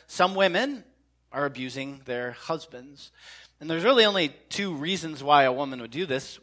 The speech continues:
One, she's evil, just like the man who abuses his wife. Or two, she's mentally unstable, right?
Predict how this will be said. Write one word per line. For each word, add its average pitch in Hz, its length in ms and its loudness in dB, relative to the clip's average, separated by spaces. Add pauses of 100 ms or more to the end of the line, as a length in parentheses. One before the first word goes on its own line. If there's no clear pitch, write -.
(100)
One, 147 260 -2
she's 127 280 -12
evil, 151 480 -10 (1120)
just - 180 -14
like 104 180 -8
the 107 240 -18 (140)
man 123 300 -2
who 131 120 -10
abuses 107 380 -14
his 95 160 -20
wife. 110 320 -8 (240)
Or 135 120 -10
two, 202 280 -6
she's 147 240 -8
mentally 139 440 -6
unstable, 113 680 -12 (580)
right? 120 260 -14